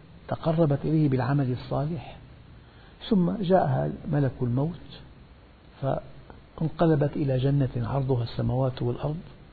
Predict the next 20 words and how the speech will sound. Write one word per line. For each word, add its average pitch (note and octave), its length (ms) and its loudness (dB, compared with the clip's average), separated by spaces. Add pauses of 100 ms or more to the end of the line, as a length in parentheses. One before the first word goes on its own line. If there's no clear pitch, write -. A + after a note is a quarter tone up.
(400)
وهذا E3 340 4
هو D3 200 4
التصميم، D#3 720 2 (1900)
إن C#3+ 80 2
صح - 280 2
التعبير B2 480 -2
تصميم B2+ 380 -2
معاصر، A#2+ 420 -2 (520)
عبارة C#3 420 2
معاصرة، A#2+ 600 -2 (500)
هذا D#3+ 260 2
هو C#3+ 140 4
التصميم C#3+ 640 2
الإلهي B2+ 400 0
لهذا A2 440 -2
الإنسان، - 400 -14 (640)
أن C3 80 0
يأتي D3 300 -2
إلى B2 100 -2
الدنيا B2 440 -2